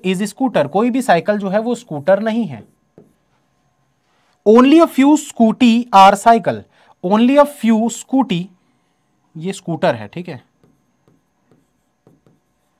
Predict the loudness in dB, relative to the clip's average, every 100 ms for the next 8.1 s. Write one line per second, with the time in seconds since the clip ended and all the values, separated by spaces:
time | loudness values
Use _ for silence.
0 | _ _ _ _ -14 -10 -6 -6 -4 -6
1 | -8 -8 -8 -8 -8 -12 _ _ _ _
2 | _ _ _ _ _ _ _ _ _ _
3 | _ _ _ _ _ _ _ _ _ _
4 | _ _ _ _ _ _ _ _ _ _
5 | _ _ _ _ _ _ _ _ _ _
6 | _ _ _ _ -2 4 4 4 4 2
7 | 2 0 0 -2 0 2 2 2 0 0